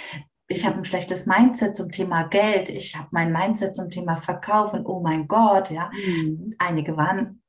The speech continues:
Speaker 1: haben sich ertappt gefühlt. Und ich
Speaker 2: Mhm.
Speaker 1: glaube, das ist der erste Schritt in die richtige Richtung, oder?
Speaker 2: Absolut, ja.
Speaker 1: Mhm.
Speaker 2: Das sehe ich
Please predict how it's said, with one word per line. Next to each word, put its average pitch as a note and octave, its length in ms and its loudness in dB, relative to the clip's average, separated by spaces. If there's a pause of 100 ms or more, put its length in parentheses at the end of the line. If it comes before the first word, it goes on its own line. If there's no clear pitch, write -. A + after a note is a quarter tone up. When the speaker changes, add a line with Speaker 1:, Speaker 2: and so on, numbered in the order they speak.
Speaker 1:
haben E3+ 120 -6
sich E3+ 220 -6
ertappt - 340 -4
gefühlt. D#3+ 580 0
Und F#3 200 -2
ich G3+ 120 2
Speaker 2:
Mhm. B3+ 40 8
Speaker 1:
glaube, C4 240 8
das D#3 200 0
ist G3+ 220 0
der C#3+ 220 -2
erste G3+ 440 2
Schritt B3+ 600 2
in D#3+ 140 -8
die C3+ 220 -10
richtige E3 680 -10
Richtung, - 420 -8
oder? D#3 280 4
Speaker 2:
Absolut, E3 680 -2
ja. D3+ 180 2
Speaker 1:
Mhm. E3+ 160 -2
Speaker 2:
Das G3+ 160 2 (340)
sehe A#3+ 120 6
ich A#3 100 0